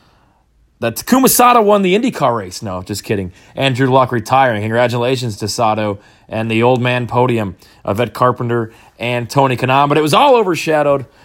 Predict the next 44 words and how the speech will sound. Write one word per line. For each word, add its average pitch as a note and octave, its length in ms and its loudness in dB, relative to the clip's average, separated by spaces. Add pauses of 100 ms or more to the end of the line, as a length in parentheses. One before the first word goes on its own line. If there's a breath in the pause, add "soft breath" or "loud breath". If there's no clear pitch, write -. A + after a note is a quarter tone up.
(220 soft breath)
by A#2+ 200 4
Andrew D3 540 0
Luck C#3+ 360 2
retiring C#3 640 -2
from A#2+ 240 -4
the G#2+ 180 -4
N C3 80 -2
F B2 180 -2
L. A#2+ 360 2 (1000 soft breath)
Again, C#3 260 2
the B2 80 -2
Tony D3 240 2
D C#3 80 0
podcast C3+ 500 0
brought C3+ 180 2
to C#3 60 -2
you C3 40 -2
by A#2+ 160 -2
Flooring D3 440 0
is C3 140 0
Forever. C3+ 320 -2
Gotta A#2+ 160 -2
thank A2+ 160 -6
Harley C#3 440 2
and B2+ 80 -4
the B2+ 40 -6
boys. C3+ 500 2
Uh, A2 220 -8
they A2+ 140 -4
do A2 140 -2
great B2 380 0
work. B2+ 480 -4 (520 soft breath)
Um, G2 200 -8
I've A2 140 -4
seen C3+ 260 0
it. C#3+ 140 -6
They A#2 100 -4
just A2 300 -6
finished, B2 540 -6
uh, G#2 400 -6
a G#2+ 60 -4
buddy A#2 280 -2
of B2+ 80 -2
mine's B2+ 720 -4